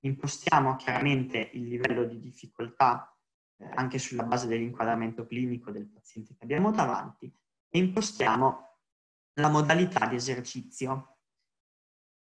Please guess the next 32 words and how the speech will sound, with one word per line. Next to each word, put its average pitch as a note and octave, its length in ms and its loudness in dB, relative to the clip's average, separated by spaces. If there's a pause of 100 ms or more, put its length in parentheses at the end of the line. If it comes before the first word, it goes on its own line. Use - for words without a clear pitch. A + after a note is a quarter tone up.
(120)
Eh, C3+ 560 4
i D#3 120 0
numeri G3+ 340 6
che F#3 140 4
vedete F#3+ 340 6
sono D3 240 0
appunto C#3+ 360 -2
i C3 80 0
target D3+ 1000 0 (1040)
e E3 240 8
corrispondono F3+ 680 4
essenzialmente D#3+ 880 2
a F#3+ 260 -2
quello E3 340 2
che D3+ 220 0
è - 460 -4
il C3+ 120 -2
movimento D3 600 4
che C3 140 -8
poi C3+ 180 2
verrà B2+ 260 2
richiesto B2 460 -2
di A#2 80 -10
effettuare A#2+ 480 -4
al A2+ 100 -4
paziente. A2 560 -6
In A2+ 100 -12
particolare, A#2 680 0
i - 440 -14
numeri C3+ 280 0
in C#3 80 2
alto D#3+ 840 2